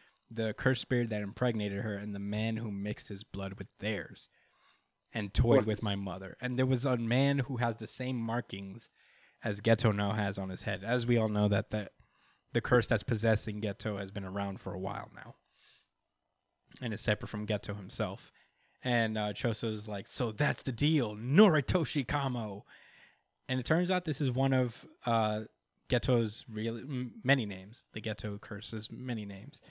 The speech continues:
Speaker 1: He's like, "Call me whatever
Speaker 2: Mm.
Speaker 1: you want. That's one of my many names." And, uh, he's like, "How dare you ma-, try me, try to make me kill my little brother Itadori?" And he charges him. But, uh, one of Geto's, like, henchmen pop-, pulls up,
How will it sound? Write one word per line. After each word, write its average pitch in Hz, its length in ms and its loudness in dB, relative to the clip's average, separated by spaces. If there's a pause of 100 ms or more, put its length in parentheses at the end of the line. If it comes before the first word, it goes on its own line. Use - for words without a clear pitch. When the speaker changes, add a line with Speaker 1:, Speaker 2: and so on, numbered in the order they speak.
(280)
Speaker 1:
He's 117 140 -4
like, 104 80 2
"Call 143 180 6
me 151 120 6
whatever 117 300 4
Speaker 2:
Mm. 131 80 0
Speaker 1:
you 117 140 2
want. - 460 -8 (140)
That's 131 200 0
one 98 140 -6
of 107 80 -10
my 135 140 -2
many 160 340 0
names." - 520 -10 (1400)
And, 113 360 2
uh, 107 180 2
he's 117 380 -6
like, 117 120 -6
"How 196 260 4
dare 190 320 2
you 180 460 0
ma-, 170 540 -2
try 180 200 6
me, 165 260 4
try 170 200 4
to 160 60 8
make 156 160 4
me 147 100 2
kill 165 240 4
my 160 160 4
little 160 200 2
brother 160 280 0
Itadori?" 165 640 2
And 117 80 -6
he 110 100 -10
charges 110 500 0
him. 104 220 -10 (540)
But, 117 180 6
uh, 117 180 6
one 127 240 4
of 120 140 2
Geto's, 113 500 2
like, 104 260 -4
henchmen 113 540 -6
pop-, - 340 -6
pulls 104 280 -2
up, 101 260 -8